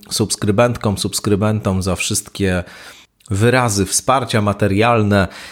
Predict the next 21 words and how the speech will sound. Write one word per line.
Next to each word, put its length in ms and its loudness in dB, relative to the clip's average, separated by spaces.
i 100 2
niematerialne. 960 2
Dziękuję, 580 2
bez 220 2
was 220 0
ten 180 0
podcast 500 -2
by 140 2
nie 160 4
istniał. 760 2
Dziękuję 480 0
też 260 -6
firmie 500 -2
StrategyWise, 1000 2
ekspertom 680 0
do 80 -2
spraw 280 -2
komunikacji 760 2
za 160 0
takie 280 -6
wsparcie, 640 0